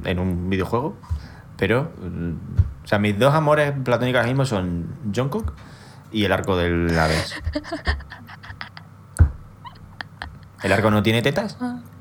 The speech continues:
Speaker 1: <laughs> Dispara flechas. <laughs> Y que yo sepa, Jungkook no dispara flechas. <laughs> ¿Ah?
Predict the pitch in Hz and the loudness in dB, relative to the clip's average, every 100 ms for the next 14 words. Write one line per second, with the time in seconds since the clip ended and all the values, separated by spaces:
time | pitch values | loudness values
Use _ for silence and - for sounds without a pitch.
0 | - - - - - - - - 143 127 | -12 -10 -10 -14 -14 0 2 4 4 4
1 | 104 127 117 202 - - - - - - | 4 4 4 4 4 0 -6 -10 -6 -2
2 | 156 - - - - - 269 - - 131 | 0 -2 -10 -14 -6 2 2 6 6 6
3 | 139 160 147 139 151 202 185 165 156 147 | 8 10 10 10 8 8 8 8 8 6
4 | 143 185 220 165 160 202 247 277 262 170 | 6 6 10 10 8 8 8 8 4 6
5 | - 622 - - - 175 262 233 - 196 | 6 6 2 2 4 6 4 2 4 6
6 | 247 294 | 8 6